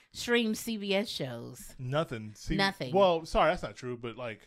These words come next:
Speaker 1: Or do they have
Speaker 2: they
Speaker 1: their
Speaker 2: ha-,
Speaker 1: own
Speaker 2: they
Speaker 1: thing?
Speaker 2: have their own, but, you know, those, those deals are always weird. Like, they, they
Speaker 1: I
Speaker 2: have
Speaker 1: get
Speaker 2: their
Speaker 1: it.
Speaker 2: own, but they also have certain shows that are, are on certain services.
Speaker 1: Right.
Speaker 2: Point is, that wasn't that good. But Nope. Um,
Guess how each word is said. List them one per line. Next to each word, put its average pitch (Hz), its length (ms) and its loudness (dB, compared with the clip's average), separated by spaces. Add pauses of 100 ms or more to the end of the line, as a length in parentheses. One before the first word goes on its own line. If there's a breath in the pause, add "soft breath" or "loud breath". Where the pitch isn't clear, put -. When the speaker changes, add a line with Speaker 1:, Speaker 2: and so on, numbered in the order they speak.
(120)
Speaker 1:
Or 147 120 -2
do 185 120 -4
they 185 120 2
have 196 120 2
Speaker 2:
they 180 60 6
Speaker 1:
their 170 120 2
Speaker 2:
ha-, 175 120 2
Speaker 1:
own 175 80 -2
Speaker 2:
they 202 100 8
Speaker 1:
thing? 170 80 6
Speaker 2:
have 254 180 6
their 185 140 4
own, 175 340 2
but, 180 120 0
you 302 100 -2
know, 233 140 2
those, 185 300 4
those 196 240 2
deals 143 300 -2
are 113 60 -8
always 120 220 -6
weird. 113 360 -10
Like, 110 280 -10
they, 127 200 -4
they 127 100 -10
Speaker 1:
I 131 100 -4
Speaker 2:
have 151 160 0
Speaker 1:
get 143 100 0
Speaker 2:
their 131 80 -4
Speaker 1:
it. 131 40 -2
Speaker 2:
own, 135 420 -2 (300 soft breath)
but 131 100 -8
they 135 120 -2
also 131 300 -2
have 127 320 -4
certain 131 260 -8
shows 131 400 0
that 123 80 -2
are, 117 260 -2
are 123 280 -2
on 113 240 -6
certain 120 280 -10
services. 113 600 -6
Speaker 1:
Right. 143 240 -10 (180)
Speaker 2:
Point 226 240 2
is, 131 300 0
that 147 180 0
wasn't 113 200 -6
that 104 100 -12
good. 110 340 -6
But 185 240 4 (960)
Nope. 220 460 4 (1300 soft breath)
Um, 110 480 -4